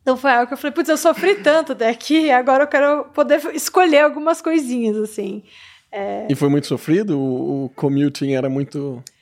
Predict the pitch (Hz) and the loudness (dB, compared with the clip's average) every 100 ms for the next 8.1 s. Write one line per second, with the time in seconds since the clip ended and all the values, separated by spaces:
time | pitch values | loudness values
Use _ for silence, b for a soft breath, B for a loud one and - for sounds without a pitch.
0 | B - 508 554 539 480 415 403 403 392 | B -6 0 4 4 2 0 0 2 4
1 | 349 381 349 302 311 285 302 320 381 370 | 4 2 -2 -8 -8 -8 -6 -2 2 4
2 | 277 254 247 254 226 220 233 233 233 247 | 4 0 -4 -4 -6 -4 -4 -2 0 -2
3 | 254 240 220 233 226 - 240 233 220 240 | -2 -2 -2 -6 -8 -10 -10 -4 0 0
4 | 254 247 240 226 b b b 240 247 262 | 0 -4 -6 -12 b b b -2 -2 -6
5 | 262 254 208 233 277 269 - - 247 226 | -8 -8 -4 -4 -4 -10 -18 -8 -6 -2
6 | 226 220 226 226 226 285 277 254 233 254 | -2 -4 -4 -2 -2 -4 -4 -2 -2 -4
7 | 254 262 247 254 262 - 214 220 - 220 | -4 -2 -4 -6 -10 -4 -4 -4 -8 -10